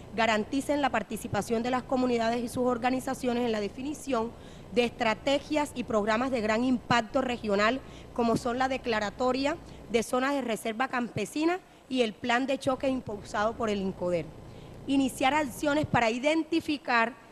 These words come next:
visibilizar y atender casos de despojo que se presen-, que se presentaron en departamentos como San Andrés y Providencia,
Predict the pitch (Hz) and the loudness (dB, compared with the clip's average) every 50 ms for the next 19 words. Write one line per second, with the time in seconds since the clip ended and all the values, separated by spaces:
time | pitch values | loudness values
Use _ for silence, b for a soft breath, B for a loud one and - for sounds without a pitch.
0 | - - - 214 254 320 320 - - 339 330 311 311 294 320 302 - 285 262 254 | -20 -16 -2 2 4 4 4 4 2 2 2 4 4 2 2 0 0 0 2 4
1 | 240 233 233 - - - - - - - - - 269 - 269 285 285 - 311 285 | 4 2 2 -2 -10 -20 -20 -20 -20 -10 -4 0 2 4 4 4 4 2 2 2
2 | 262 254 269 269 269 269 - 277 247 262 - 302 285 269 277 247 226 214 - - | 2 2 0 0 -2 -2 -2 0 0 0 0 -2 -2 -2 -2 -2 -2 -4 -8 -10
3 | - - 277 277 285 285 302 294 - 254 - - 262 233 233 - - 226 220 214 | -8 -4 -2 0 0 0 -2 -2 -4 -6 -4 -4 -4 -4 -4 -4 -4 -2 -2 -2
4 | - - 233 220 214 - - - - - - - - - - 262 240 - 247 240 | -2 -2 -4 -4 -4 -6 -10 -18 -18 -18 -18 -18 -18 -10 -6 -4 -4 -4 -4 -6
5 | - 233 214 - 226 214 202 240 240 277 294 285 269 254 220 233 - - 240 214 | -6 -6 -6 -4 -4 -4 -2 0 0 0 0 -2 -2 -2 -2 -4 -4 -4 -4 -4
6 | 214 220 - 277 - - 262 226 220 202 - 220 254 277 262 262 240 247 254 277 | -4 -4 -6 -6 -6 -4 -4 -4 -4 -2 -2 -2 -2 -2 -2 -2 -2 -2 -4 -4
7 | 294 269 - - 269 269 285 285 269 262 254 254 247 - 247 226 | -4 -6 -6 -4 -4 -2 -2 0 0 0 0 -2 -2 -2 -4 -4